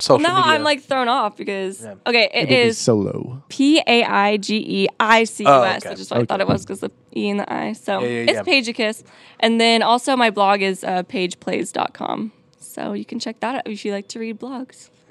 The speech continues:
Speaker 2: about
Speaker 1: cool.
Speaker 2: games. And I'll have my next one coming up soon about my top ten video game soundtracks that I love.
Speaker 3: Oof.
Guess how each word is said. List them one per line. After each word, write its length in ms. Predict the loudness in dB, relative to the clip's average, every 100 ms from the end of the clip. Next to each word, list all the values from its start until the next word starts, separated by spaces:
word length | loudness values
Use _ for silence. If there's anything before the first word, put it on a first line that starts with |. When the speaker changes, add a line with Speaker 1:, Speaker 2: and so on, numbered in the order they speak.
| _
Speaker 2:
about 360 | -6 -4 -4 -4
Speaker 1:
cool. 140 | -6
Speaker 2:
games. 600 | -4 -4 -4 -6 -10 -10 -4
And 120 | 0
I'll 120 | 0
have 360 | 0 0 0 -4 -20 _ _
my 120 | 0
next 180 | 2 0
one 140 | -4 -4
coming 240 | -4 -4
up 100 | -6
soon 360 | -6 -4 -2 0
about 340 | 0 0 -2
my 140 | -6 -4
top 260 | -4 -4
ten 260 | -4 -4 -2
video 220 | -2 -4
game 180 | -4 -6
soundtracks 460 | -6 -8 -6 -8 -6
that 100 | -6
I 80 | -4
love. 220 | -6 -8 -10 -4
Speaker 3:
Oof. 240 | -2 -2